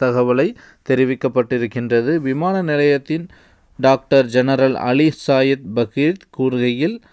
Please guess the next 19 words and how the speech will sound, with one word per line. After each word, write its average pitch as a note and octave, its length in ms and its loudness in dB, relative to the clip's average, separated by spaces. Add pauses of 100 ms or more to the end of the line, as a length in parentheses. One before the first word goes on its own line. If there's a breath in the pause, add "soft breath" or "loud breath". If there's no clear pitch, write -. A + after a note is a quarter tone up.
(160 soft breath)
அசாதாரண E3+ 720 0
வழக்குகளை C3+ 640 0
எதிர்கொள்ள B2+ 600 0
விமான C3 480 -2
நிலையத்தின் B2 500 -2
மருத்துவ D#3 520 -2
தேவைகளை B2+ 580 -2
பூர்த்தி B2+ 360 -8
செய்வதற்கான A#2+ 840 -4 (340 soft breath)
கே D3+ 240 4
எஸ் D3+ 280 0
ரிலீஃப் B2+ 340 -2
திட்டத்தின் C3 480 -4
ஒரு B2 260 -2
பகுதியாக B2 760 -2
இந்த C3 280 -2
சரக்கு B2+ 600 -4 (300 loud breath)
அனுப்பப்பட்டுள்ளதாகவும், B2 1300 -2
இந்த D3 260 -4